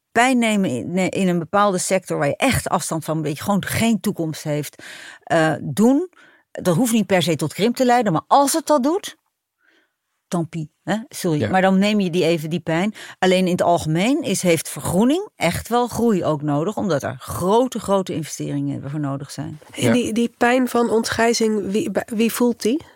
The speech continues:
Speaker 3: En, en kun je die, kun je zorgen dat die eerlijk verdeeld wordt?
Speaker 1: Ja, dan moet je dus, als je dat, nogmaals, dit moet je allemaal van tevoren bedenken en niet ad hoc doen.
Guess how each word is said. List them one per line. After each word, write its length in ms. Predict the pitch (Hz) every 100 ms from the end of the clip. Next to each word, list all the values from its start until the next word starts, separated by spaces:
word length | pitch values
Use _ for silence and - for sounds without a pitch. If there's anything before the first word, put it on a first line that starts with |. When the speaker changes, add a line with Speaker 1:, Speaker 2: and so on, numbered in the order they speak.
| _
Speaker 3:
En, 180 | - 202
en 160 | 196 208
kun 120 | 226
je 120 | 220
die, 320 | 214 208 202 - 208 -
kun 140 | 220
je 60 | 214
zorgen 320 | 220 214 214
dat 160 | 202 -
die 340 | 196 180 - _ - - - - - -
eerlijk 320 | 226 220 220
verdeeld 360 | - 190 202 -
wordt? 400 | 302 349 - - _ _ - -
Speaker 1:
Ja, 320 | - 262 196
dan 180 | 233 220
moet 140 | 247 247
je 80 |
dus, 260 | 202 214 -
als 180 | - 226
je 80 | 220
dat, 200 | 214 196 - -
nogmaals, 520 | 247 294 180 214 -
dit 120 | 226
moet 160 | 220 208
je 60 |
allemaal 260 | 202 214 202
van 160 | 208
tevoren 400 | 190 160 202 180
bedenken 340 | 170 190 208 -
en 80 | 185
niet 180 | 214
ad 180 | - 190
hoc 280 | 160 254 -
doen. 260 | 165 214